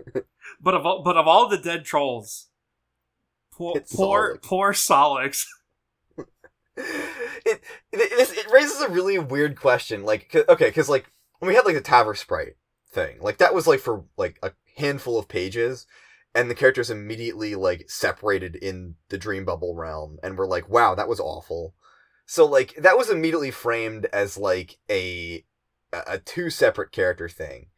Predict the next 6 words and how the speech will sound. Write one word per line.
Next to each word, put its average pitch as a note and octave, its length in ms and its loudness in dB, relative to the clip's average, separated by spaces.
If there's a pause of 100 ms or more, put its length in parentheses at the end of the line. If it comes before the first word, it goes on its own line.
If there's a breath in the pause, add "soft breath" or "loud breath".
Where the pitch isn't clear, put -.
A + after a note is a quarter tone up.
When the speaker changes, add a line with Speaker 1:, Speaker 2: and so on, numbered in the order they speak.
(520)
Speaker 2:
Um, F#2+ 640 -2
and A#2 400 -4
when A#2+ 500 -6 (500)
Tavra E3+ 380 6
Sprite C3+ 320 4
had A#2 320 0